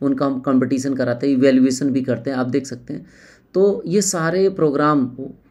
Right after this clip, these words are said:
हम करते रहते हैं। अगर कोई भी बच्चा इंटरेस्टेड है पढ़ने में, किसी कारणवश अगर वो उसकी पढ़ाई छूट रही तो हमारे यहाँ आके कर सकता है। यहाँ आप देख सकते हैं हम बहुत सारे प्राचार्य और जो आपके, उम, ग्रामीण क्षेत्र में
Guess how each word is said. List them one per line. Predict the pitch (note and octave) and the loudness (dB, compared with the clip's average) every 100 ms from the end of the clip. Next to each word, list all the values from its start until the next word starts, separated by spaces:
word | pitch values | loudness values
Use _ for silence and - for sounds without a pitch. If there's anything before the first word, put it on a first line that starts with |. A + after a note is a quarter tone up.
| _ | _
हम | C3+ C#3 | -4 -2
करते | C3+ B2 D#3 | 0 0 0
रहते | C#3 C#3 | 0 -2
हैं। | D3 D#3 | -4 -4
अगर | D#3 D#3+ | -4 -4
कोई | F#3 F#3+ F#3+ | 4 4 4
भी | G#3+ | 2
बच्चा | E3 - E3 | 0 -2 -2
इंटरेस्टेड | D3+ B2+ C#3 - D3+ C3 | -2 -2 -6 -2 -2 -2
है | B2 B2+ B2 | -2 -4 0
पढ़ने | C3 C3 C#3 | 0 2 2
में, | C3+ D3 D#3 - - - _ | 0 -4 -6 -20 -20 -20 _
किसी | E3+ E3 | -4 -2
कारणवश | G3+ F3 E3 E3+ E3+ E3 | 0 0 2 -2 -4 -2
अगर | D3+ D#3+ | -2 -2
वो | D#3+ | -2
उसकी | D#3 - | -2 -4
पढ़ाई | D#3+ C#3 C#3+ | -2 0 0
छूट | C3+ B2+ | -4 -4
रही | D3 E3 | -4 -2
तो | F3 | -2
हमारे | D#3+ B2 C3 C#3 D3+ | 0 0 0 2 0
यहाँ | C3+ C3+ C3 | 0 -4 -4
आके | A#2+ A#2 | -6 -6
कर | C3+ B2+ | -6 -6
सकता | C3 B2+ | -6 -6
है। | D#3 | -4
यहाँ | D3+ D#3+ | -2 -2
आप | - | -2
देख | D#3+ | -4
सकते | D#3 - D#3+ | -6 -8 -6
हैं | |
हम | E3+ D#3+ | -4 -4
बहुत | B2+ C#3 | -2 -4
सारे | C#3 C#3 D3 C3 - - - _ _ | -2 0 0 -4 -14 -20 -20 _ _
प्राचार्य | C3+ B2+ B2+ C#3+ C3+ C3+ C3 | -2 -2 0 0 2 0 -2
और | - B2+ C3 C3 C3 B2 - - _ | -2 0 2 2 -2 -4 -10 -20 _
जो | C3 B2 C3+ C3 | -6 -2 0 0
आपके, | - A#2+ B2 C#3 C3 B2+ | -2 -6 -4 0 2 2
उम, | A#2 - - D3 B2+ B2 | 0 -8 -8 -2 0 0
ग्रामीण | A#2 C3 C#3 D3+ B2+ | 2 4 4 4 2
क्षेत्र | - C#3 C#3 C3+ | 0 -2 0 0
में | C#3 B2 | 2 0